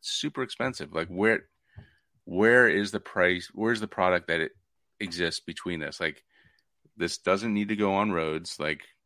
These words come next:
I had no intention of taking it on roads. My kids, um, I, you know, my kids are kinda young. I, I let them drive it. I was in the passenger seat. They loved it. They drove it around the yard. Like, where is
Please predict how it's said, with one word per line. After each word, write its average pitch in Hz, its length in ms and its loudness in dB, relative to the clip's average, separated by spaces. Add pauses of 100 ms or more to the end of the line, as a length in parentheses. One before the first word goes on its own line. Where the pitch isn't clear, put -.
(120)
I 90 140 0
had 87 140 -2
no 90 200 -4
intention 92 400 -4
of 85 80 -8
taking 90 240 -6
it 90 40 -2
on 90 260 -2
roads. 78 420 -10
My 85 140 -4
kids, 101 680 0
um, 82 480 -6 (420)
I, 85 200 -4 (100)
you 92 100 -12
know, 78 120 -6
my 76 160 -8
kids 82 200 -8
are 80 100 -6
kinda 87 220 -4
young. 82 380 -4 (160)
I, 82 240 -2 (100)
I 85 100 -2
let 82 180 -2
them 87 100 -4
drive 78 300 0
it. 82 100 0
I 82 60 0
was 87 100 -6
in 85 80 -6
the 80 140 -6 (120)
passenger 78 480 -8
seat. 82 280 -6
They 87 100 0
loved 78 300 -4
it. 82 160 -4
They - 80 -4
drove 85 180 -4
it 85 60 -6
around 85 180 -2
the 85 80 -6
yard. 80 320 -4 (680)
Like, 95 160 4
where 117 300 6
is 113 340 0